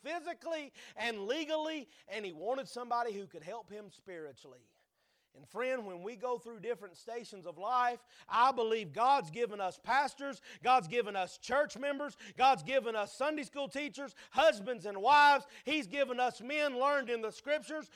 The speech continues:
who can come alongside and help us reason out what God is doing in our life. Apollos was used of God for the work of God and the glory of Christ.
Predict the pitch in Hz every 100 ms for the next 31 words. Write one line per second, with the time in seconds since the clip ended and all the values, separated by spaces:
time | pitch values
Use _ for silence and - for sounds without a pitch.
0 | - - 277 247 233 - 294 302 277 262
1 | 254 214 - 240 285 302 311 - - 170
2 | 175 175 247 285 277 262 277 277 190 240
3 | 285 226 262 226 233 262 254 190 202 -
4 | 165 220 285 269 180 - - 185 175 113
5 | 151 262 247 233 202 196 190 175 160 139
6 | 127 - - _ _ _ _ _ _ _
7 | _ _ _ - 170 185 170 147 156 147
8 | 196 175 180 160 180 165 135 117 107 _
9 | _ _ _ _ _ _ _ _ 180 160
10 | 151 190 185 165 135 170 170 151 143 143
11 | 165 156 151 - 151 135 123 123 -